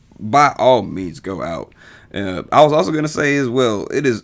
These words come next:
okay to be a simp for your person. I mean, <sighs> we all would love to be a simp for somebody. And we all would love somebody to simp for us, you know, so it goes full circle. It goes both ways, you know, so.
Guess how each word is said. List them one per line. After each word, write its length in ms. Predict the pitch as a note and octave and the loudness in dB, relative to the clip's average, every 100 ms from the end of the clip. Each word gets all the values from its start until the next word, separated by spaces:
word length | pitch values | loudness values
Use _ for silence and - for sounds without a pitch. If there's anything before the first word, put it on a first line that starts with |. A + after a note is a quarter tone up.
| - | -6
okay 680 | A2 D#3 E3 C#3+ - C#3 A#2+ | -2 0 0 -2 -2 2 2
to 100 | G2+ | -2
be 360 | G#2 A2 G#2+ | -6 -4 -4
a 80 | - | -6
simp 540 | - - - G#2+ - _ - _ _ | -12 -14 -10 -10 -10 _ -20 _ _
for 120 | - | -12
your 320 | F#2 F#2 F#2+ | -10 -10 -10
person. 580 | G2+ - A#1 - G1+ - _ _ - | -12 -14 -14 -16 -20 -20 _ _ -2
I 180 | A#2+ C3+ G#2 - | 2 2 2 -8
mean, 640 | D2+ G#2+ G2+ F#2 D2 - _ _ _ _ _ _ - - - _ _ _ _ | -10 -6 -6 -6 -8 -12 _ _ _ _ _ _ -20 -20 -20 _ _ _ _
<sighs> 680 | - - - - - - - | -12 -10 -12 -14 -18 -20 -12
we 200 | - A2 | -4 -2
all 240 | A#2 A#2+ A2 | 0 0 -2
would 120 | A#2 | -2
love 260 | A#2 A2+ | -2 -2
to 60 | - | -6
be 180 | - - | -8 -8
a 60 | |
simp 320 | - - - - | -8 -12 -14 -16
for 160 | - | -18
somebody. 600 | - F#2+ C2+ D2+ - - - - | -14 -14 -12 -12 -12 -16 -20 -8
And 100 | - | 2
we 80 | A2+ | 6
all 180 | - G3+ | 6 6
would 120 | E3+ | 4
love 180 | E3 - | 4 2
somebody 340 | C#3 B2 G#2+ | 0 2 2
to 60 | F#2+ | -2
simp 240 | G#2 E2+ | -6 -10
for 200 | B1+ C#2 | -10 -12
us, 300 | - - - | -12 -16 -12
you 140 | G#2 | -8
know, 180 | F#2+ E2 | -8 -8
so 380 | D#2 D2 A1+ - - _ _ _ - - | -10 -12 -12 -16 -20 _ _ _ -20 -12
it 140 | A#2+ | -8
goes 320 | A2+ G#2 G2+ | -4 -4 -4
full 200 | - F2+ | -8 -10
circle. 340 | G2 A#1+ C2 F2+ | -10 -12 -10 -8
It 100 | A2+ | -2
goes 240 | B2+ B2+ | 0 0
both 240 | A#2 A2 D#2 | 0 -2 -4
ways, 400 | C2 G1+ G1+ F2+ | -8 -8 -8 -10
you 100 | C#2+ | -10
know, 140 | C2 | -10
so. 340 | - A1+ G#1+ | -10 -12 -12